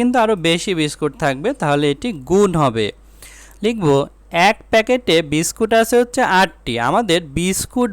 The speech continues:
বের করতে বলছিল যে বিস্কুট কতটি আছে, এই কারণে বিস্কুট ডান সাইডে লিখেছি।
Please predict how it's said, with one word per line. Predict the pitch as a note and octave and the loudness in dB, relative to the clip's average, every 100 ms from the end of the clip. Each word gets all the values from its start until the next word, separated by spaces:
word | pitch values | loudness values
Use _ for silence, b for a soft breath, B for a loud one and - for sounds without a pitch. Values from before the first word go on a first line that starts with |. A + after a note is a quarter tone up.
| F#3 | 0
বের | F#3 F#3+ | 0 0
করতে | F3+ F#3+ F3 | -2 -2 -2
বলছিল | F3+ A#3 B3 G#3+ | -2 0 0 0
যে | E3 E3 | -2 0
বিস্কুট | F3+ - - A#3 - | -2 -2 -4 -2 0
কতটি | E3 C#3+ C3+ A#2+ | 2 0 0 0
আছে, | A2+ C#3 | 0 -4
এই | C3 | -4
কারণে | D#3+ A3+ G#3 | -2 -2 -2
বিস্কুট | C#3+ D3 - C4 D#4+ B B B B C3+ | -4 -4 -2 -2 -2 B B B B -2
ডান | D3 D#3+ E3+ | 2 2 2
সাইডে | F3 D#3+ E3 C#3 | 0 2 0 -2
লিখেছি। | B2+ C#3 - | -2 -4 -4